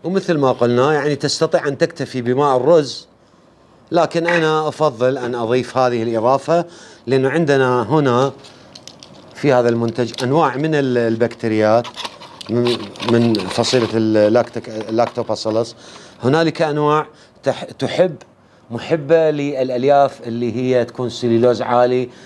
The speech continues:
اللي هي تكون صعبة الهضم أو صعبة التحلل، هي تحتاجها في تك-، التكاثر يعني، ولهذا أيضًا نضيفها أفضل يعني. الآن أنا عندي صار، آه، تقريبًا يعني لا بأس بالطحن،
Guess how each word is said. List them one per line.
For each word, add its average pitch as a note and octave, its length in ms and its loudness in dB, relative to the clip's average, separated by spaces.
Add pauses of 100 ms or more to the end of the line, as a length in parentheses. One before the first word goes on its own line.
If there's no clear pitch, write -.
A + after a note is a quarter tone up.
(160)
اللي A#2+ 240 0
هي B2 140 2
تكون A#2+ 260 -4
صعبة B2+ 680 0
الهضم A2 400 -2 (400)
أو A#2 80 -2
صعبة A#2+ 380 -4
التحلل، F2+ 480 -12 (240)
هي C#3 160 4
تحتاجها C#3 500 -2
في A#2+ 160 -12
تك-، A#2 220 -10
التكاثر A2 640 -6
يعني، E2+ 320 -8 (420)
ولهذا C#3+ 520 4
أيضًا D3 260 2
نضيفها C#3 640 0 (260)
أفضل G#2+ 360 -4
يعني. D#2+ 320 -20 (960)
الآن D#3 380 2
أنا C#3+ 220 -2
عندي B2 240 -8
صار، A#2+ 380 -2
آه، G#2 420 0 (800)
تقريبًا F3 480 0
يعني B2+ 320 0
لا D3+ 180 4
بأس A#2 280 -4
بالطحن، B2 600 -4